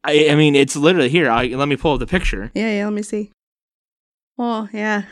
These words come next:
Speaker 2: that's
Speaker 1: It,
Speaker 2: definitely
Speaker 1: it's literally a golden circle. It kinda looks like a halo from, like, Halo.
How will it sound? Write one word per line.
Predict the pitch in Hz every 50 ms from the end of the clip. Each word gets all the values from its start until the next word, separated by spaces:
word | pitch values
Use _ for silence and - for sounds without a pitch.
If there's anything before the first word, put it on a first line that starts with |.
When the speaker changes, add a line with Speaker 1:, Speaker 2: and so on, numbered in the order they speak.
| - -
Speaker 2:
that's | 220 214 214 202 196
Speaker 1:
It, | 190
Speaker 2:
definitely | 202 208 185 160 - 208 160
Speaker 1:
it's | - - - -
literally | 151 170 190 180 180 151 143 135 120
a | 127 123
golden | 135 139 131 131 127 120
circle. | 123 - 175 185 - - 82 87 - - - - _ _ _ _ _ _ _ _ _ _ _ _
It | - 156
kinda | 151 - - 226 226 226
looks | 220 208 190 -
like | 202 170
a | 156 131
halo | 117 131 135 147 147 160 165 165 165 170 175
from, | 175 - 151 135
like, | 127 113 -
Halo. | 143 147 151 151 147 147 151 151 151